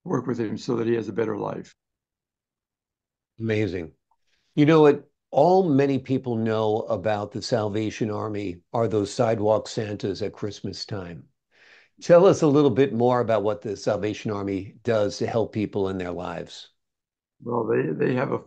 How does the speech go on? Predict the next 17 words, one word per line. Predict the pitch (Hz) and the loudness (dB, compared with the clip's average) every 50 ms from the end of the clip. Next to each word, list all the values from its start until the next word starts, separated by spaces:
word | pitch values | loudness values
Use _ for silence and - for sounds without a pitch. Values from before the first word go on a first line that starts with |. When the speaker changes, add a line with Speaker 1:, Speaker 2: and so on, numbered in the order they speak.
| _ _ _ | _ _ _
Speaker 1:
food | - - 185 - 165 - | -8 -4 -2 -2 -2 -2
bank, | - 113 117 117 120 - - - - 180 | -2 -2 -2 -2 -4 -6 -4 0 2 4
<clears throat> | 180 160 139 143 | 4 4 2 0
for | - 143 | -2 -2
one | 117 120 123 120 | 0 2 2 2
thing, | 120 110 107 104 107 | 0 -2 -2 -2 -2
and | 110 107 107 | -2 -2 -2
people | 127 127 123 113 110 | -4 -4 -2 -2 -2
that | 110 107 - | -2 -2 -2
are | 110 104 107 104 101 | -2 -4 -4 -4 -4
hungry | 107 123 135 123 110 107 107 110 - | -4 -4 -4 -2 -2 -2 -2 -4 -4
and | - 101 101 | -6 -6 -6
in | 110 113 113 | -6 -4 -2
need, | 120 120 117 - - _ _ _ - | -2 -2 -2 -4 -8 _ _ _ -4
need | - 147 151 143 139 147 | 0 2 2 2 2 -2
food | - 123 110 104 107 | -6 -6 -4 -4 -4
items | 104 101 92 98 98 107 - - | -4 -4 -4 -6 -8 -10 -12 -14